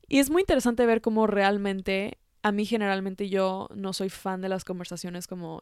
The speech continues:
chicas, ¿sabes? Como las conversaciones mundanas de, "Ah, hola, ¿cómo estás? Bien, ¿y tú? El clima, jaja", ¿sabes? Generalmente me, no, o sea, no puedo, me siento incapable. Es como que o echo la plática de una hora, te cuento mi vida entera y, ¿sabes?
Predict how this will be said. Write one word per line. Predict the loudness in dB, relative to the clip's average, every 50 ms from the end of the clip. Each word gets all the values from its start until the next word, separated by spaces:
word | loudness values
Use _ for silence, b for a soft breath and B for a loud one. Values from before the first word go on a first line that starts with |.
| -12 -10
chicas, | -6 -6 -6 -4 -6 -8 -8 -6 -6
¿sabes? | -4 -4 -4 -4 -4 -6
Como | -6 -6 -6 -6 -6
las | -6 -6 -6
conversaciones | -8 -8 -8 -6 -6 -6 -6 -4 -4 -4 -4 -4
mundanas | -6 -8 -8 -8 -8 -8 -8 -8
de, | -8 -8 -8 -8 -6
"Ah, | -4 -2 0
hola, | 0 -2 -2
¿cómo | -4 -6 -8
estás? | -6 -4 -4 -4 -4 -4
Bien, | -6 -8 -8
¿y | -6
tú? | -4 -2 -2 -2
El | -4 -4
clima, | -6 -4 -4 -4 -4 -4 -6 -6
jaja", | -8 -6 -4 -4 -4 -2
¿sabes? | -2 0 0 0 -2 -4 -8 -14 -16 -20 -20 _ -20 -12
Generalmente | -4 -2 2 4 4 4 2 0 -2 -4 -4
me, | -4 -4 -6 -6 -8
no, | -8 -6 -6 -4 -4
o | -2
sea, | -2 -2 0
no | 0 -2 -2
puedo, | -2 -4 -4 -4 -6 -12 b b b b b
me | -4
siento | -2 -2 -2 -2 -2
incapable. | -2 -2 -2 -6 -4 -2 -2 -2 -2 -4 -8 -14 b b b b
Es | b -2 0
como | 0 2 2 2 2
que | 0 -2 0 4
o | 6 6 6
echo | 6 4 2 0 0 2
la | 2 0
plática | 0 -2 -6 -6 -4 -4 -4 -4
de | -4 -4 -4
una | -4 -2 0 0 0 0
hora, | 0 -2 -4 -6 -6 -8 B B B B B B B B B B -2
te | 0 2
cuento | 2 2 2 2 0 0
mi | 0 0
vida | -2 -2 -2
entera | -4 -4 -4 -4 -2 -2 0 0 -2 -2 -4 -4
y, | -2 -2 0 0 -2 -4 -4
¿sabes? | -4 -4 -4 -4 -6 -6 -8